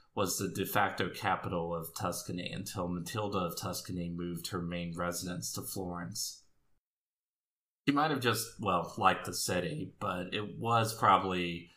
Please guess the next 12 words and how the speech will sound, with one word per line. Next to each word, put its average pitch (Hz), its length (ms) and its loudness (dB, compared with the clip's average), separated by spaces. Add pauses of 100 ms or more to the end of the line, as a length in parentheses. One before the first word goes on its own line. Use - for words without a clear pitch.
(240)
an 95 100 -2
acknowledgement 87 800 2
of 82 120 -4
the 90 100 -2
city's 87 420 0
growing 87 380 0
importance 90 720 -4
as 87 220 -2
a 85 100 -2
major 85 440 -2
economic 85 560 -2
hub. 92 300 -2